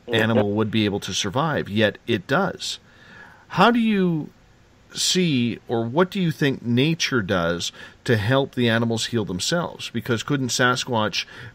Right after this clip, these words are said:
Speaker 2: be using those as well?
Speaker 1: Well, yeah, it, it, the humans have lost the majority of, of that.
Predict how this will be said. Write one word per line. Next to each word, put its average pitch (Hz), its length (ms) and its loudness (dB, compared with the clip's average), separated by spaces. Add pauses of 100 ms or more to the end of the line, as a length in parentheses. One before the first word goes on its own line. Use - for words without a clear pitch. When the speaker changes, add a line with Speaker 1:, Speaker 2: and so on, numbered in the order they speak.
(100)
Speaker 2:
be 117 400 0
using 117 560 -2
those 139 320 -2
as 104 160 -8
well? 165 240 -6 (1120)
Speaker 1:
Well, - 120 10
yeah, 131 300 10
it, 131 340 4
it, 135 260 4 (180)
the - 300 4
humans 165 460 8
have 120 220 4
lost 123 640 6 (1000)
the 123 60 4
majority 107 800 8
of, 110 420 8 (380)
of 104 300 4
that. 92 420 0